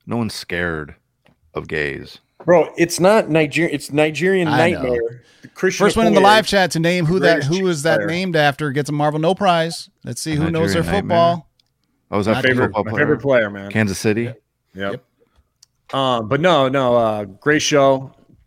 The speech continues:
Speaker 2: Check out, uh, our podcast. We'll be dropping another episode here Friday morning, the Comic Con podcast on Spotify, Apple iTunes,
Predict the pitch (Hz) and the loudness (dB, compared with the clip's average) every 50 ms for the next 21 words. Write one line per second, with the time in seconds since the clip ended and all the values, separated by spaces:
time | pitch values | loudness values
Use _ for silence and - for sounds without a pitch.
0 | _ _ _ _ - - 151 139 117 143 139 131 131 123 120 120 117 113 113 107 | _ _ _ _ -8 -4 -4 -2 -2 0 -2 0 0 0 0 0 -2 -4 -6 -8
1 | 107 - 127 143 143 131 - 147 139 - 135 123 117 117 113 127 123 117 120 120 | -10 -6 -6 -6 -6 -2 -4 -4 -4 -4 -8 -12 -10 -8 -6 -6 -8 -8 -10 -12
2 | 120 117 117 117 117 110 120 - - 120 101 101 117 110 104 - - 107 104 101 | -10 -6 -4 -4 -4 -6 -6 -12 -12 -12 -12 -10 -10 -10 -10 -8 -10 -10 -10 -8
3 | 104 113 127 139 139 139 139 131 120 - - 107 107 110 - 107 98 98 - 131 | -10 -6 -4 -4 -2 -2 -4 -6 -8 -6 -6 -6 -6 -6 -10 -10 -12 -10 -2 0
4 | 123 123 113 - 120 117 113 - - - 101 98 95 95 95 92 95 95 - - | 0 0 0 0 -4 -4 -4 -6 -10 -16 -14 -12 -12 -12 -12 -14 -14 -16 -16 -8
5 | - - 156 151 151 135 - 139 131 131 131 131 123 113 - 110 107 - 101 104 | 0 2 2 4 2 2 2 2 2 4 2 2 0 -2 -6 -8 -8 -6 -4 -2
6 | 117 123 123 110 - - 113 110 110 110 107 107 107 104 - - - | 0 0 -2 -2 -4 -8 -6 -6 -6 -6 -8 -8 -10 -10 -12 -14 -16